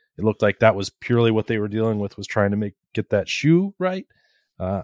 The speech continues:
again, I don't know that for sure. I'd like to, you know, ask i-, if I, if I can't ask Matthew Jones about it now, which maybe I will in a week's time, uh, maybe at least get some insight about,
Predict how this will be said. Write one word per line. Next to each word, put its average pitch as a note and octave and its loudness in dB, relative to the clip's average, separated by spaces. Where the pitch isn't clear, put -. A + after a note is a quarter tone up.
again, G2+ 2
I G#2 2
don't A2 -4
know G#2+ -2
that G#2+ -2
for A2+ -12
sure. C3 -2
I'd F#2+ -4
like G2+ 0
to, G2 -4
you G2 0
know, F#2 -2
ask - 2
i-, A2 6
if A#2+ 4
I, - -4
if A2+ 2
I A2+ 0
can't D3+ 6
ask C3 4
Matthew B2+ -2
Jones B2 2
about A#2+ 2
it G#2+ -4
now, B2 -2
which - -10
maybe G#2+ 2
I G#2 2
will A2 0
in G#2+ -4
a G#2 -2
week's C#3 0
time, C3+ 0
uh, G#2 2
maybe A2 2
at G2 -4
least G#2+ -6
get A2+ -6
some G2+ -4
insight G2 -2
about, F#2 -6